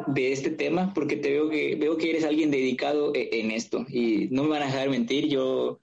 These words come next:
creo que todo, eh, creo que es algo que te caracteriza a ti. La parte de la preparación. No me refiero solamente a, a lo teológico que un líder debe tener, que alguien que va a e-, e-, ejercer liderazgo dentro de la iglesia,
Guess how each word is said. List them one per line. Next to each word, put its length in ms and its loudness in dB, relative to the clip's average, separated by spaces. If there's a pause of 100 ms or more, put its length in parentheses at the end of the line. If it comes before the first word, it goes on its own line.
(420)
creo 180 -2
que 100 -2
todo, 260 0
eh, 320 0
creo 200 -2
que 80 0
es 80 0
algo 180 2
que 80 0
te 140 -2
caracteriza 640 -2
a 80 -4
ti. 120 -6 (840)
La 180 -2
parte 240 -2
de 60 2
la 120 -2
preparación. 760 -2 (460)
No 160 0
me 100 0
refiero 340 0
solamente 760 0
a, 280 -2
a 160 -4
lo 200 0
teológico 720 0
que 200 0
un 220 2
líder 280 2
debe 280 2
tener, 380 0
que 200 -2
alguien 340 0
que 160 0
va 240 0
a 60 -2
e-, 60 0 (120)
e-, 300 0
ejercer 420 -2
liderazgo 460 2
dentro 220 0
de 80 0
la 60 2
iglesia, 440 0